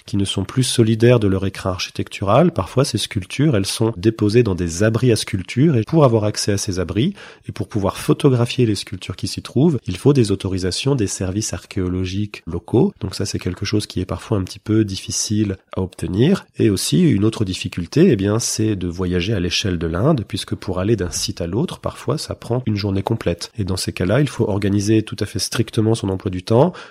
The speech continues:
mais aussi accepter l'idée qu'il y aura du retard, qu'il y aura des problèmes sur la route. Et on est très dépendant aussi, et ça, c'est quelque chose que j'ai découvert un peu à mon insu, euh,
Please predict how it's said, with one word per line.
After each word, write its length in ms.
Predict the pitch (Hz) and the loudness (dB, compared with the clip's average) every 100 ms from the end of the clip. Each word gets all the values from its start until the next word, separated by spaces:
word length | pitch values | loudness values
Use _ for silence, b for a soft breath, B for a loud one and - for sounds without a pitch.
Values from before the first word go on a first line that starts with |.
| _ | _
mais 200 | 104 110 | 2 4
aussi 360 | 110 - 120 117 | 4 2 -2 -2
accepter 440 | 113 - 101 - | -2 -4 -4 -4
l'idée 380 | 98 98 107 107 | -4 2 4 2
qu'il 180 | - 90 | 0 -4
y 60 | 92 | -2
aura 300 | 90 90 90 | 0 -2 -2
du 140 | 90 | -4
retard, 480 | 87 - 85 95 123 | -6 -2 -2 -2 -4
qu'il 160 | 98 | -8
y 60 | 98 | -6
aura 260 | 90 90 92 | -2 -2 -2
des 120 | 110 | -4
problèmes 360 | - 101 101 | -2 -2 -2
sur 200 | - 98 | -6 -6
la 80 | 90 | -4
route. 380 | 87 107 139 - 110 | -2 -2 -4 -4 -2
Et 80 | |
on 100 | 104 | 0
est 140 | 107 - | 0 0
très 180 | 135 135 | 0 0
dépendant 420 | 135 117 113 127 | 0 2 2 2
aussi, 320 | 104 - 151 | 2 0 -2
et 40 | |
ça, 140 | 127 110 | -2 -4
c'est 140 | 101 | -6
quelque 260 | - 90 101 | -8 -8 -10
chose 180 | 98 - | -10 -8
que 100 | 95 | -6
j'ai 120 | 90 | -6
découvert 640 | 92 - 98 104 107 101 104 | -8 -10 -6 -2 -2 -4 -6
un 120 | 98 | -10
peu 580 | - 110 107 101 95 95 | -4 -2 0 0 -2 -4
à 100 | 87 | -4
mon 180 | 87 87 | -2 -2
insu, 460 | 90 - 131 165 | -4 2 4 4
euh, 180 | - - | 2 -4